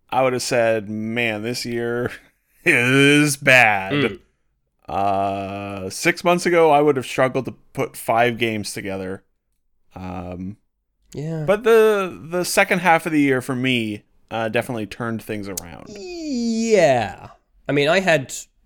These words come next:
Speaker 2: a pretty good start to the year. I know you, did, you didn't really connect with, like, uh, Shadow of the Colossus and Monster Hunter World, so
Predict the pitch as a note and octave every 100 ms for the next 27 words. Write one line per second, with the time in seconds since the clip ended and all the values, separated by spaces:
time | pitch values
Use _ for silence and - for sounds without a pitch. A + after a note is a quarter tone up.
0 | _ - D3+ C3 A#2+ - D#3+ D#3+ F3+ D#3+
1 | D#3+ D#3+ E3 D#3+ - - C3+ C3 B2+ B2
2 | C3 C3 B2 A#2+ - C3 - A#2 G#2+ A2+
3 | G#2 - G2+ G2+ G2 F#2+ - A2+ G#2+ G2+
4 | F3 F#3+ F3+ F3 E3 - A#2 A#2 C3 -
5 | B2 B2 A2 C3 C#3 C3+ C3+